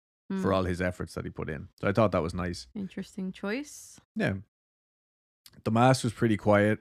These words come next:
Speaker 1: again, similar to the Demon of Brownsville Road story. Whatever entity this was, it just seemed to hide away anytime the mass,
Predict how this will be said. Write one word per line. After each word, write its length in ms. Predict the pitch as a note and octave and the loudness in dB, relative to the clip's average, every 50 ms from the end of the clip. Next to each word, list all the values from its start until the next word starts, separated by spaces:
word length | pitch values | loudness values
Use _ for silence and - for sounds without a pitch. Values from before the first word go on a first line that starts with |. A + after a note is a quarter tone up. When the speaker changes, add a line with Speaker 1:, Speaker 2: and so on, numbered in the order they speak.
| - | -4
Speaker 1:
again, 460 | - F#2 G2+ G2+ G2 G2 G#2 A2 A2+ - _ _ _ _ _ - - | -6 -2 0 0 2 2 0 -2 -4 -6 _ _ _ _ _ -10 -4
similar 580 | - - A#2+ A2+ A2 G#2+ G#2+ G#2 G#2+ G#2+ G#2 _ _ _ _ _ - | 2 4 6 6 8 8 8 6 6 4 2 _ _ _ _ _ -6
to 380 | - - G2+ G2+ G2 F#2+ F#2 F#2 _ _ _ _ _ _ _ - | 0 2 2 4 4 2 -2 -4 _ _ _ _ _ _ _ -4
the 320 | G#2 G2 G2 F#2+ F#2 F#2 F2+ | -2 0 0 0 0 -2 -2
Demon 260 | F#2 G2 G2+ G2+ F#2+ | -2 0 0 0 0
of 60 | F#2 | 0
Brownsville 380 | E2+ G2 F#2+ F#2+ F#2+ F2 F#2+ F2+ | 2 2 2 2 2 0 -2 0
Road 360 | F#2 G2 G#2 G#2 G2 F2+ F2 _ - | 2 4 4 4 4 2 0 _ -12
story. 440 | - - F#2+ F#2 F2+ F2+ F2+ F2+ - _ _ _ _ _ _ _ _ - | -6 -4 -2 -2 0 -2 -2 -4 -8 _ _ _ _ _ _ _ _ -2
Whatever 600 | A#2+ A#2 A2 A2 A2 G#2 G#2 G#2+ G2+ G2 G2 - - | 0 2 4 6 4 4 4 4 4 2 2 0 -2
entity 360 | G2+ G2+ F#2+ - F#2 F#2+ F#2 | -4 -4 -4 -4 -4 -4 -2
this 280 | F2+ G2 G2 F2 - - | 0 0 -2 -2 -2 0
was, 580 | F#2+ F#2+ F#2+ F#2+ F#2 F#2 F2+ E2+ - - - _ _ _ _ _ _ _ _ _ | 2 4 4 4 2 2 -2 -6 -8 -12 -14 _ _ _ _ _ _ _ _ _
it 80 | - G2+ - | -8 -6 -2
just 180 | G#2+ G2 - | -2 -2 0
seemed 200 | - G#2 G2 F#2 | 0 0 0 0
to 80 | F2 F2 | 0 0
hide 240 | - G2 F#2+ F#2 F2+ | 2 2 2 4 4
away 400 | F2+ F#2 F#2 F2+ F2+ E2+ E2 - - | 4 4 4 4 2 0 -4 -8 -8
anytime 420 | - F#2+ F#2 F2+ E2+ - F2+ F2+ F2 | -6 -4 -4 -4 -4 -4 -4 -4 -4
the 80 | F2 | -4
mass, 680 | E2+ F2 F2+ F2+ F2 E2+ E2+ - - - - - - | -4 -4 -4 -4 -4 -6 -8 -12 -16 -18 -20 -20 -20